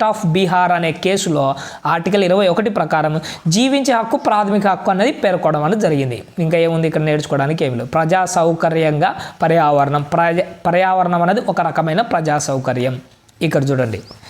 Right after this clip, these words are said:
ఇది ఇంపార్టెంట్. ఏంటి, ఢిల్లీలో Center of Science and Environment, సె-, ఆ, Center of Science and Environment ఎక్కడ ఉంది అంటాడు. ఎక్కడ ఉంది అని అడిగాడు పోయినసారి, ఢిల్లీలో ఉంది అడిగాడు. ఇదే డిఎస్సిలో చూశాను ఈ క్వశ్చన్ నేను.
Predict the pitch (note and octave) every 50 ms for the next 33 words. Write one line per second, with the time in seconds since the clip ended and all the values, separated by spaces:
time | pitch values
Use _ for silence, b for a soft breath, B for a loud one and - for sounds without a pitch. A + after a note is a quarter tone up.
0 | B B B - F3+ G#3+ C#4 D4+ E3+ D3+ D3+ - C#3+ B2+ - - G2+ G#2+ G#2 -
1 | - - D3 D3 C#3 C3+ C3+ B2+ C3+ C3+ B B B B B D#3 D#3 A3+ B3+ C#4+
2 | D4 C#4+ A3 F3 D#3+ D#3+ E3 F3 F#3+ - - - - A3+ A#3+ B3 B3 B3+ B3+ B3+
3 | B3+ B3+ A#3+ B3+ - - - - - G#3 A3+ B3 C4+ C4 - B3 A#3+ B3 B3+ -
4 | - - _ _ _ - E3+ F3+ G3+ A3 A3+ A3+ A3 G#3+ G#3 G3+ G3+ F#3+ F#3 F#3
5 | F#3 E3+ D3 C3 C3 B B B B B B - - G3+ - - F#3 E3+ D#3+ D#3
6 | D3+ C3+ - - G#3+ A3 A3+ A#3+ B3+ B3+ B3 B3 B3 B3 G#3+ A3+ A#3 A3 A3+ A3+
7 | A3+ G#3 G3 G#3 G#3 G#3+ G#3+ G3+ G#3 G#3 G#3 G#3+ G3+ G3 F#3 - - G3+ G3 G3
8 | F#3+ F#3 G3 F#3 E3+ D#3 D#3+ D3+ D3 C#3+ D#3+ E3+ E3+ G#3 G3+ G3+ G3 G3 F#3+ F#3+
9 | F#3 F#3 F3+ F#3 F#3 F3+ - F#3 F3+ F3 F3+ F#3 E3+ D#3 E3 E3+ F3 F3 F3+ F3
10 | E3 E3 D#3+ D3+ D3+ D3 C#3+ C#3+ C#3+ D3 D3 D3+ F#3+ G#3+ - B B B B B
11 | B - D#3+ D#3+ A3 B3 C4 C4+ B3 - C4 C4+ C4 G#3 G#3 G3+ G3+ G3+ F#3+ E3+
12 | D#3 C#3 - E3 - F3+ D#3 C3+ B2 A2+